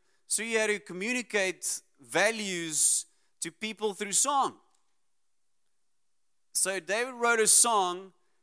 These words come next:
on what it means to be a king. What are the value system of a king? So he starts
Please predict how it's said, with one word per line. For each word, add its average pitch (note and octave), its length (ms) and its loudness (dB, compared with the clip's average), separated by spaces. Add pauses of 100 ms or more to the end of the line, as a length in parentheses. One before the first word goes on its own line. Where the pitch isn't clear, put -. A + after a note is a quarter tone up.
(180)
on E3 140 -8
what G#3 160 2
it G3+ 100 -6
means A#3+ 480 0
to A#3+ 100 -2
be A#3 200 -6
a A3+ 40 -4
king. F#3 460 -6 (720)
What A3+ 220 0
are C4+ 100 0
the A3+ 100 -4
value A#3 600 0
system E3 840 4 (840)
of F3 540 0 (120)
a F3 120 -2
king? E3+ 400 -6 (2250)
So - 140 -6
he F3 60 0
starts A3 480 2